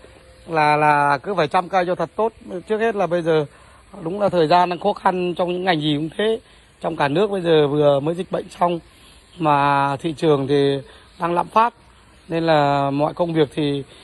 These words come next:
ờ, chưa có cái gì là, là,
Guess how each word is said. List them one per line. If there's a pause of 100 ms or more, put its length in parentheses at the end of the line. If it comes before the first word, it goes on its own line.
(260)
ờ,
chưa
có
cái
gì
là, (380)
là,